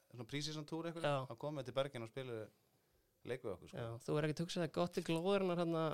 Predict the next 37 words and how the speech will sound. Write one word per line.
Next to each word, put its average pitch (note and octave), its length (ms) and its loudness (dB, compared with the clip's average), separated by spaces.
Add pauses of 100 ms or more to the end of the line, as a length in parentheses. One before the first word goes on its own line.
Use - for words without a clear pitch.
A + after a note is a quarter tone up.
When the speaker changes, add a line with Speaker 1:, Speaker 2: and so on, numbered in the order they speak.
(240)
Speaker 2:
horfandi F3 340 0
á E3+ 80 4
þessum E3 160 4
menn F#3 220 4 (320)
farandi F#3 340 4
til F3 120 2
Leeds? F#3+ 320 2 (120)
Speaker 1:
Jó, G#2 300 0 (260)
ég G#2 80 0
ætla F#2 220 -4
maður F#2+ 180 -4
ekki G2 160 -8
að F#2+ 80 -6
hugsa G2+ 240 -4
eitthvað, G#2 240 -6
það G2+ 180 -6
væri G2 160 0
kannski G#2+ 200 -10
eitthvað G2 160 -8
möguleiki. A#2 380 -4 (600)
Speaker 2:
En D#3 160 10
það D#3+ 240 12
hefur D#3+ 160 12
aldrei E3+ 260 8
verið E3 200 8
nálægt D#3+ 340 6
í? C3 60 -2 (920)
Speaker 1:
Nei, G#2 280 2 (200)
ekki A2+ 220 -8
til A2 80 -6
Leeds. - 320 -8
Speaker 2:
Nei. A2+ 300 -6 (100)
Speaker 1:
Því - 80 -8
miður, C3+ 320 -6
sko. - 400 -8
Speaker 2:
Nei. A#2 240 -6 (880)
Herðu, C3 240 4